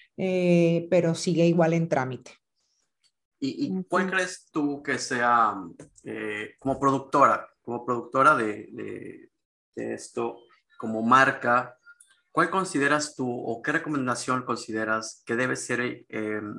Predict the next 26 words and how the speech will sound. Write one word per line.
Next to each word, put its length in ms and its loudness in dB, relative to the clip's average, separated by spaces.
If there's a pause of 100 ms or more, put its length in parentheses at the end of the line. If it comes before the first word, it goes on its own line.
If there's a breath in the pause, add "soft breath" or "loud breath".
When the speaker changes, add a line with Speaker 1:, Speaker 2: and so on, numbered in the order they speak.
(340)
Speaker 2:
para 180 4
todos 140 2
los 120 -2
que 80 -6
estamos 320 0
en 80 -4
este 160 -10
mismo 220 -6
camino, 340 -6
¿no? 300 -12 (140)
Para 220 -6 (140)
todos 200 0
los 80 0
Speaker 1:
Ajá. 60 -4
Speaker 2:
que 60 -10
estamos 400 0
en 160 -6
esta 360 -2
espera 720 -2 (260)
de 140 -6
la 100 -4
legislación, 800 -6 (880 soft breath)
¿qué 80 -6
sugieres 540 -2
que 100 -6
hagamos? 500 -8